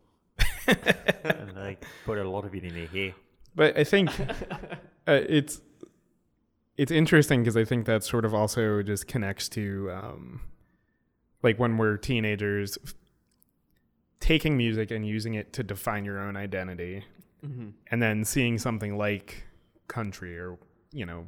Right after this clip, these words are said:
Speaker 3: something different, and you're like,
Speaker 2: Mm-hmm.
Speaker 3: "Well, no, I don't like that 'cause that's not me."
Speaker 2: Yeah.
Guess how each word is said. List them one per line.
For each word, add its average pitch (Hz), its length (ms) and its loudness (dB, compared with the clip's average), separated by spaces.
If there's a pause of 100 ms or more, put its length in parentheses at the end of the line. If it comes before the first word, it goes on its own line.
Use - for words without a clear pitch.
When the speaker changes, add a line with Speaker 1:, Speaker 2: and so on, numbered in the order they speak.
Speaker 3:
something 120 400 -4
different, 113 460 -2
and 120 100 -8
you're 110 120 -4
like, 104 180 -4
Speaker 2:
Mm-hmm. 87 80 -4
Speaker 3:
"Well, 107 200 0
no, 101 200 -8
I 107 100 -6
don't 107 180 -6
like 90 260 -12
that - 260 -12 (100)
'cause 113 140 -10
that's 92 260 -8
not 92 240 -10
me." 101 240 -8
Speaker 2:
Yeah. 95 300 0